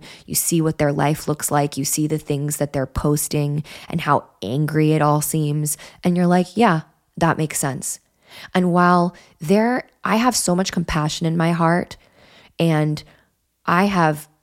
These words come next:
let myself get so hurt by some of these comments, but now I'm slowly but surely entering my I don't give a fuck era anymore, and we have to really speak out against this.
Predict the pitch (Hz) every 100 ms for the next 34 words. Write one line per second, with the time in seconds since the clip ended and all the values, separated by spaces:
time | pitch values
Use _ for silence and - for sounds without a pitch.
0 | _ 170 185 175 160 151 147 - - -
1 | 160 165 - 156 143 - - 165 156 151
2 | 151 151 - 143 139 151 165 - - -
3 | - - - 190 214 - 170 - - 214
4 | 233 214 196 - 170 160 156 143 160 -
5 | 160 151 139 - 156 165 170 151 151 -
6 | 147 - 160 143 139 151 151 156 143 139
7 | 147 156 147 160 - 185 165 151 - -
8 | 151 - 139 143 143 90 - - - -
9 | -